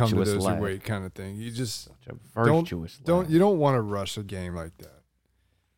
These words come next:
Speaker 1: I mean, look what happened with Cyberpunk. People rushed it, the, or maybe the company, the publishing company rushed it. But that game had potential to be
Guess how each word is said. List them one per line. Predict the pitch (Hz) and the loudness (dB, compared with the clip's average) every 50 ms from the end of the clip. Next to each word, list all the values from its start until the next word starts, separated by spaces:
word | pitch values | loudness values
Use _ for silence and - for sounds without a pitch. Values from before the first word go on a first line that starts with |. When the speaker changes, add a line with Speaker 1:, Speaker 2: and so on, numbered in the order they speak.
| _ _ _ _ _ _ _ _ _ _ - | _ _ _ _ _ _ _ _ _ _ -4
Speaker 1:
I | 117 | -2
mean, | 113 117 117 117 | 0 2 2 4
look | 127 143 135 151 | 4 2 4 4
what | 143 127 | 4 6
happened | 123 127 127 117 123 | 6 6 4 4 2
with | 123 113 | 0 -2
Cyberpunk. | - - 107 98 98 85 87 80 - - 73 67 64 - _ _ _ _ _ _ _ _ _ _ _ _ _ _ _ | 0 0 0 0 0 0 -4 -8 -10 -10 -12 -12 -14 -18 _ _ _ _ _ _ _ _ _ _ _ _ _ _ _
People | 113 107 - 127 127 | -20 -14 -8 -4 0
rushed | 123 123 120 113 104 - - - | 2 4 4 2 2 0 -4 -4
it, | 107 104 - _ _ _ _ _ _ _ _ | -6 -6 -6 _ _ _ _ _ _ _ _
the, | 110 107 | -6 -4
or | 98 101 104 104 104 101 92 - - | -4 -2 -2 -2 -2 -2 -4 -8 -10
maybe | 107 104 104 98 107 107 | -10 -8 -6 -6 -6 -6
the | 95 110 | -6 -6
company, | - - 117 113 104 110 107 104 101 101 92 95 110 - _ _ _ _ _ 113 | -4 -4 -4 -4 -4 -4 -6 -6 -6 -6 -8 -8 -12 -16 _ _ _ _ _ -12
the | 104 101 98 90 | -8 -6 -6 -4
publishing | - 117 117 107 110 98 - 104 101 98 | -2 -2 0 0 -2 -4 -4 -4 -6 -4
company | - 101 98 95 90 87 90 90 | -4 -4 -4 -4 -6 -6 -8 -8
rushed | 87 82 85 82 - - - | -8 -8 -8 -8 -10 -12 -16
it. | - - - _ _ _ _ _ _ _ _ _ _ _ _ _ _ _ | -18 -20 -20 _ _ _ _ _ _ _ _ _ _ _ _ _ _ _
But | - 104 92 - | -10 -10 -6 -4
that | - 107 123 95 | -4 -4 -2 -2
game | 117 113 110 104 | -2 -2 0 0
had | 98 104 104 90 | -2 -2 -4 -4
potential | 101 - - 107 98 92 98 | -6 -8 -8 -8 -8 -6 -8
to | 92 90 | -10 -10
be | 90 98 95 92 92 90 - | -10 -12 -12 -14 -16 -20 -20